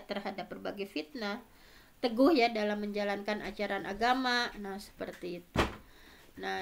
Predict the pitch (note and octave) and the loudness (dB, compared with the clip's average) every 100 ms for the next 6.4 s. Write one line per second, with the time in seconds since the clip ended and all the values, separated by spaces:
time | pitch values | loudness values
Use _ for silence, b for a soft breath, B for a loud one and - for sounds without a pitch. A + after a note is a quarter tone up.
0 | F#3 F#3+ G#3 G3+ A#3+ C#4+ C#4+ G#3+ F3 G#3 | -6 -8 -6 -4 -2 0 -2 0 0 2
1 | A#3+ A#3+ B3 B B G3+ E3+ F#3 F#3 - | 2 2 0 B B -8 -8 -6 -8 -4
2 | G3 G3+ G3 G3 F#3+ - A#3 G#3+ F#3 G3 | -4 -4 -8 -8 -8 -2 -2 -2 -6 -4
3 | F#3 F#3 F#3+ - B B B B B - | -2 -2 -4 -8 B B B B B -14
4 | - - F3 G3 F#3+ G3 F#3+ F#3 F#3+ F#3+ | -8 -6 -4 -2 0 2 2 0 -2 -4
5 | G3 C4+ E4 E4 B3+ G#3+ G3+ G3+ G3 G#3 | -4 -4 -2 -2 0 0 2 0 -2 0
6 | G3 A3+ C4+ | 2 2 -2